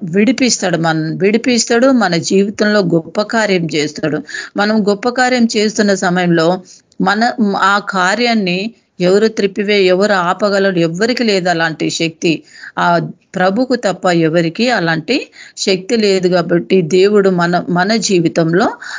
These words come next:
అద్భుత కార్యములు చేస్తాడు. కీర్తన వన్ నాట్ ఎయిట్ ట్వెల్వ్ థర్టీన్.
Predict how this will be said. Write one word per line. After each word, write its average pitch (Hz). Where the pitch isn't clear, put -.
అద్భుత 196
కార్యములు 175
చేస్తాడు. 170
కీర్తన 226
వన్ 175
నాట్ 190
ఎయిట్ 185
ట్వెల్వ్ 190
థర్టీన్. -